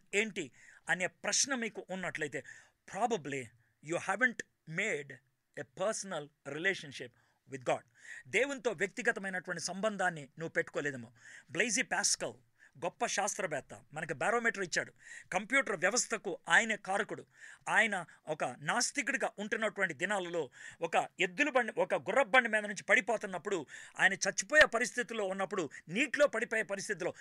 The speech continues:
ఎవడో చదువు లేనటువంటి వాడు ఆయన పైకి లాగితే, గట్టు మీదకి వచ్చిన తర్వాత ఈ మాట అంటున్నాడు,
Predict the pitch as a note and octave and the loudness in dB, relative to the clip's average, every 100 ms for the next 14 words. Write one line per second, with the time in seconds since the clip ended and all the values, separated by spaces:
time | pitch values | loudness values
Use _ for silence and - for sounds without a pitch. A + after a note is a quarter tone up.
0 | - - A3+ D#4 A3 - - _ G3 G#3 | -8 -2 2 4 2 0 -16 _ 0 2
1 | E4 D4 C#4 B3+ A#3 G#3+ G3 F#3+ E3+ E3 | 2 4 4 0 -2 -2 0 0 0 -4
2 | - F3+ A3 G#3 D#3+ C3 F3+ A3 - _ | 0 0 2 0 0 -2 -6 -6 -10 _
3 | _ - E3 - C4 B3 G#3+ F3+ F#3 F3+ | _ -6 -4 -2 0 0 -2 -6 -6 -6
4 | F3 D3 - - - E3+ E3+ F3+ E3 D3+ | -6 -8 -10 -20 -8 -4 -4 -4 -6 -8
5 | C#3+ C#3 | -8 -8